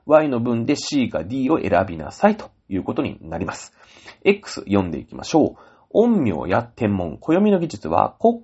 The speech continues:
家から重視されたため、陰陽寮は天皇の詔書作成などを担当する八将筆頭の役所のもとに置かれた。うん。えー、これがA、兵部省、B、中司省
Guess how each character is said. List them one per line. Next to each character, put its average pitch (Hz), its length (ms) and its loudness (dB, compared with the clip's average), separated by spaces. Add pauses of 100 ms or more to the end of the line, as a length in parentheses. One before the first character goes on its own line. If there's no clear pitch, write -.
家 139 120 0
か 190 120 2
ら 104 160 0
重 175 260 0
視 - 160 -6
さ - 160 -8
れ 127 140 -2
た 107 160 -4
た - 200 -12
め、 101 300 0 (320)
陰 220 320 4
陽 233 80 4
寮 107 220 0
は 127 220 4
天 202 500 0
皇 202 260 4
の 135 240 4
詔 208 340 2
書 220 140 -2
作 - 240 0
成 120 160 0
な 135 140 2
ど 147 100 2
を 92 80 0
担 127 260 -4
当 117 120 -2
す 104 140 -2
る 85 180 0 (300)
八 240 340 2
将 120 220 2
筆 - 160 -4 (200)
頭 247 200 2
の 240 120 2
役 180 240 0
所 233 180 0
の 220 100 2
も 208 160 4
と 254 120 0
に 254 240 0
置 95 220 -4
か 139 180 -2
れ 101 140 -4
た。 - 320 -6 (240)
う 98 80 -6
ん。 82 140 -12 (420)
え 143 160 2
ー、 131 60 2
こ 156 100 4
れ 170 80 4
が 196 340 2
A、 151 320 2
兵 214 400 4
部 185 80 -2
省、 - 320 -4 (140)
B、 147 380 -4
中 143 500 0
司 - 340 -2 (280)
省 - 380 -2